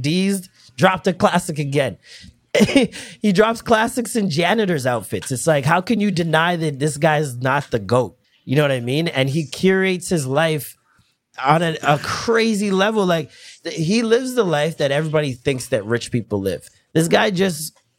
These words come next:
walked out with the Foo Fighters at Madison Square Garden, the first show Madison Square Garden has done since covid's left or whatnot.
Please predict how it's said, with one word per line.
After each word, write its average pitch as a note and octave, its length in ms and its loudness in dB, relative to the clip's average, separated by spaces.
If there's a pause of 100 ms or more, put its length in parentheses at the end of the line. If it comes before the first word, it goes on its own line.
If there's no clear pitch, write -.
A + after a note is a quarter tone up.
walked C#3+ 480 0
out E3+ 320 2
with D3 400 -2
the C#3 80 -2
Foo B3+ 220 2
Fighters C#3 580 0 (460)
at C#3+ 200 2
Madison F#3+ 500 0
Square F#3 360 0
Garden, B2 520 0
the A2 60 -6
first G3 400 0
show D#3+ 480 0 (200)
Madison D3+ 480 0
Square D3+ 280 0
Garden B2 360 0
has A#2 240 -4
done B2 400 0
since D3 280 -6
covid's A#2+ 600 0
left C3+ 380 0
or - 20 0
whatnot. G#2+ 460 -2